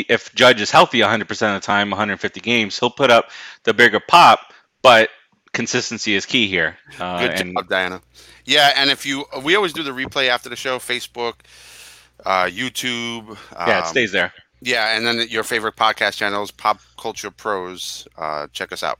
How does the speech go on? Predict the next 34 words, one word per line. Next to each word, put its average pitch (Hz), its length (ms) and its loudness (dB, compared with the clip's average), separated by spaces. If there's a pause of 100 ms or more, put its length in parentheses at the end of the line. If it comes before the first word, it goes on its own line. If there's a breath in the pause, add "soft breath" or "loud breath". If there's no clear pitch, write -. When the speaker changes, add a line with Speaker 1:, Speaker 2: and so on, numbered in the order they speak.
(360)
Speaker 2:
The 101 160 -10
Speaker 1:
Yep. - 80 4
Speaker 2:
Put 101 100 0
It 87 60 -8
in - 60 -
the 90 40 -14
Book 92 140 -10
Show, 80 180 -10
the 95 220 -14
P 95 220 -16
W 87 220 -8
I 82 100 -4
T - 120 -16
V 78 140 -14
show. - 220 -18 (180)
Speaker 1:
And 131 120 4
pretty 190 240 8
soon, 160 540 2
you 131 60 4
know, 131 160 6
you 127 280 0
can 139 120 -8
check 165 200 6
us 156 80 -2
out 151 180 10
on 123 80 4
Spotify, 143 960 6 (160)
uh, 107 380 6
Anchor, 131 560 8
Apple 127 260 4
Podcast, 123 800 6 (340)
uh, 101 360 2
the, 101 320 -4
the, 98 440 -4